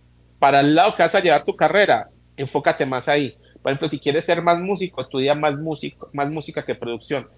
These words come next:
Pero si quieres ser más productor, estudia un poquito de música y más de producción. Cómo manejar tu,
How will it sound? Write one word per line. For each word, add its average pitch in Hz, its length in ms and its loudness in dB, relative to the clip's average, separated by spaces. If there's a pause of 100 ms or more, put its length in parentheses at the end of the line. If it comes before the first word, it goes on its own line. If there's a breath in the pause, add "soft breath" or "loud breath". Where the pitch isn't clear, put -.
(200 soft breath)
Pero 131 100 -2
si 135 140 -8
quieres 131 220 0
ser 156 120 0
más 156 200 -4
productor, 165 500 -4
estudia 127 300 -6
un 127 40 -10
poquito 143 300 -6
de 131 60 -2
música 156 420 -10
y 120 80 -12
más 113 140 -8
de - 80 -8
producción. 117 560 -8 (360 soft breath)
Cómo 131 200 -2
manejar 120 440 0
tu, 131 300 2